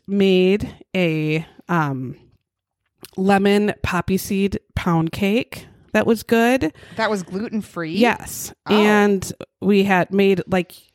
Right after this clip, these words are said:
Speaker 1: Hy-Vee has those monster cookie protein bites. We made a batch of those.
Speaker 2: Oh.
Speaker 1: She has, like, a,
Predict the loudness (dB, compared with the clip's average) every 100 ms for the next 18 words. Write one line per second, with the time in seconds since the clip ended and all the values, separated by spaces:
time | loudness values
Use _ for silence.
0 | _ _ -4 -2 0 2 2 2 2 2
1 | 2 2 0 -2 -2 -2 -4 -2 -4 -2
2 | -4 -2 -2 0 0 0 2 0 -2 -6
3 | -6 0 2 2 0 -2 -4 -2 -4 -4
4 | 0 -2 -2 -2 -2 -2 -8 -14 -14 -12
5 | -10 -10 -12 -10 -2 2 2 4 4 4
6 | 2 -2 -10 -8 -6 -2 -4